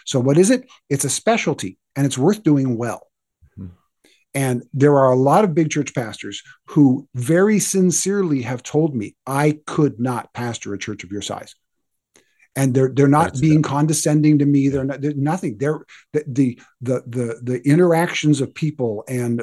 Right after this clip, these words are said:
Speaker 1: the kind of decision-making that's done there, uh, the account-, the, the personal accountability. I don't mean they're avoiding accountability. I mean,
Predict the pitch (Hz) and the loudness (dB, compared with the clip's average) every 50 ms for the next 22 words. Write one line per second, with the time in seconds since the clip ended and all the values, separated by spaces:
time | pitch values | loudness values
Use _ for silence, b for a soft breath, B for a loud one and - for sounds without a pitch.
0 | - 120 120 123 - - 143 147 143 135 113 113 113 - - 170 170 165 160 139 | -6 -8 -8 -6 -4 -2 0 2 2 0 0 -2 -4 -2 0 2 2 4 4 4
1 | 135 135 127 - 131 123 120 120 113 - - - 135 123 123 123 120 120 113 113 | 4 2 0 -2 -2 -2 -2 -4 -6 -8 -6 -4 -4 -2 -2 -2 -2 -2 -4 -6
2 | 110 107 - B B B B B B B B B 127 123 123 123 139 131 127 120 | -6 -8 -10 B B B B B B B B B -6 -4 -2 -2 -2 0 0 -2
3 | - - - 139 147 151 143 143 135 135 139 131 - 135 127 127 127 - - - | -2 -2 -4 -2 0 0 -2 0 0 2 2 2 0 0 -2 -2 -2 -4 -2 0
4 | 170 202 180 - - 190 165 147 147 123 127 - 151 143 135 131 120 123 117 110 | 0 2 2 2 2 2 2 2 0 -2 -4 -4 -4 -4 -2 -2 -4 -6 -6 -4
5 | 107 120 139 156 165 139 135 131 131 123 120 113 123 135 135 120 120 117 - 127 | -2 -2 -2 0 0 0 0 0 0 -2 -2 -2 -2 -4 -4 -4 -6 -6 -8 -8
6 | 123 120 117 117 127 127 120 113 113 110 113 120 127 127 120 120 117 | -8 -6 -6 -4 -4 -4 -4 -4 -6 -4 -2 0 0 0 0 -2 -4